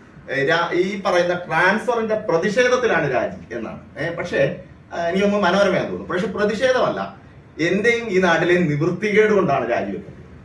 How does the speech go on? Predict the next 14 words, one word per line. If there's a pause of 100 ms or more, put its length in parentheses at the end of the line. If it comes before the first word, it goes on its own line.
(280)
ആ
നിവൃത്തികേട് (440)
ഈ
പറയുന്ന
ചികിത്സാ
ചെലവ്
ന-, (160)
വാ-,
താങ്ങാൻ
കഴിയാത്ത
സാധാരണ
മനുഷ്യരുടെ
നിവൃത്തികേടാണ്. (360)
അതിന്